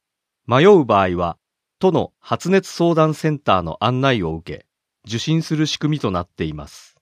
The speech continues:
療養場所については、宿泊施設での療養を原則とするとともに、区内及び近隣区の医療機関において、区独自の病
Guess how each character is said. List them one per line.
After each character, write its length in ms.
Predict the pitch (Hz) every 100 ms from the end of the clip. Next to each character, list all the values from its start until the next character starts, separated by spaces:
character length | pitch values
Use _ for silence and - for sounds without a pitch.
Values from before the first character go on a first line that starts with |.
| _ _ _ _ _ _ _ _
療 240 | 139 190
養 220 | 190 185 180
場 120 | 170
所 140 | 170
に 100 | 165
つ 140 | 156 165
い 100 | 135
て 120 | 80
は、 200 | 76 73 _ _ _ _ _
宿 260 | - - 170
泊 240 | 175 170
施 120 | 175
設 240 | - 165 113
で 100 | 113
の 160 | 90
療 280 | 82 117 120
養 320 | 120 117 110
を 80 | 104 101
原 160 | 120
則 240 | 117 120 -
と 100 | 117
す 180 | -
る 120 | 107 113
と 100 | 92
と 100 | 85
も 120 | 80
に、 180 | 73 - _ _ _ _ _ _ _
区 160 | -
内 300 | 196 131 78 - -
及 180 | 151 139
び 220 | 95 - _ -
近 240 | 170 185
隣 240 | 175 185
区 140 | 160 107
の 180 | 87 -
医 60 | 104
療 220 | 131 160
機 120 | 160
関 240 | - 139 110
に 100 | 90
お 100 | 92
い 80 | 85
て、 260 | 78 76 _ _ _ _ _
区 240 | - 180 120
独 220 | 170 190
自 180 | 127 98
の 180 | 82 -
病 180 | 110